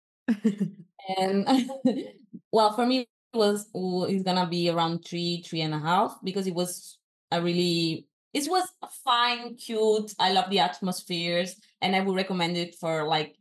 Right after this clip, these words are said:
Speaker 2: young people, but also people at our age. And it's a nice, um, book to read around this period of time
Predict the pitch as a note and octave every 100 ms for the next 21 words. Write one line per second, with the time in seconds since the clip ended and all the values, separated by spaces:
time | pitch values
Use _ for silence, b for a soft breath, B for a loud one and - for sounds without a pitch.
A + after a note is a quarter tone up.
0 | _ F3 F3 F3+ F3 F3+ - E3+ E3 E3+
1 | F3 - _ F3 - F3+ F3 F3+ E3+ E3+
2 | D#3+ D#3 - D#3+ D#3+ D#3+ F3 E3+ E3+ E3+
3 | - F3 E3 D#3+ D#3 D#3+ D#3 D#3 D3 F3+
4 | F3 - E3 E3 D#3+ D#3+ D#3+ D#3+ D#3+ -
5 | - - b b b _ _ E3+ E3 D#3
6 | C#3+ C3+ C#3 C3+ - - A2 - F3 -
7 | - D#3+ D#3 D3 C#3 C#3 C#3 C#3 D3 -
8 | - C#3+ C#3+ G3 C#4 C#4 B3+ C4 C4+ C4+